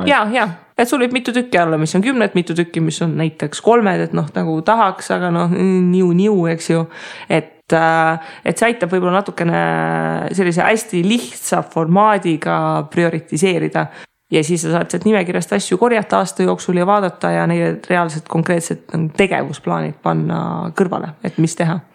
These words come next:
Speaker 1: No aga lähme intiimseks, et, äh, nimeta siis paar tükki sealt, mis, mis sul nimekirjas oli.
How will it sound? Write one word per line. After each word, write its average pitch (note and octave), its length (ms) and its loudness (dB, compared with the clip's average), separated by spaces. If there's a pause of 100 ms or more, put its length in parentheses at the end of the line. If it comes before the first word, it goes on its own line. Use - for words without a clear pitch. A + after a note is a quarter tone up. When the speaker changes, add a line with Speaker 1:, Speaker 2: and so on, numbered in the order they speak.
Speaker 1:
No C#3 140 8
aga C3 120 6
lähme C#3+ 140 4
intiimseks, B2+ 720 2
et, - 140 -4 (140)
äh, G#2 420 4
nimeta A2+ 360 2
siis F#2 160 -4
paar F#2+ 260 0
tükki F2+ 280 -8
sealt, F#2 220 0
mis, G2+ 180 0 (180)
mis G2+ 160 0
sul G#2+ 240 0
nimekirjas A2 460 4
oli. A#2+ 100 4